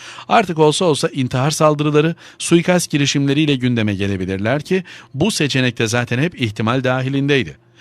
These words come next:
Cumhurbaşkanı Erdoğan her fırsatta "Biz kefenimizle yola çıktık." diye tekrarlarken sanırım bu ihtimale dikkat çekmeye çalışıyor.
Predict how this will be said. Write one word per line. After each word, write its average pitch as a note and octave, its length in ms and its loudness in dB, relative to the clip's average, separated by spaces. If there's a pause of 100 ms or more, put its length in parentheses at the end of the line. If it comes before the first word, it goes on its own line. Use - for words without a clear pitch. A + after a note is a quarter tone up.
(260)
Cumhurbaşkanı C#3+ 680 0
Erdoğan B2+ 360 0
her D#3 240 -4
fırsatta C3+ 480 -4
"Biz B2 120 -4
kefenimizle B2+ 600 0
yola D3 220 0
çıktık." C#3 360 -8
diye B2 140 0
tekrarlarken A#2 720 -2 (360)
sanırım C3 560 0
bu D3+ 120 0
ihtimale B2 600 -2 (320)
dikkat A2 320 -4
çekmeye G#2+ 380 0
çalışıyor. E2 520 -8